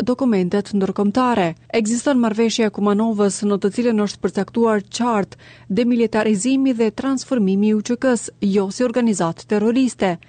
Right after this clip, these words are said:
Politikanët në Serbi keq përdorin mundësitë në Kosovë dhe gjatë vizitave të rralla,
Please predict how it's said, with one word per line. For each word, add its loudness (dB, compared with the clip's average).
Politikanët 0
në 2
Serbi 0
keq -2
përdorin 0
mundësitë -2
në -4
Kosovë -2
dhe 2
gjatë -2
vizitave -2
të 0
rralla, 0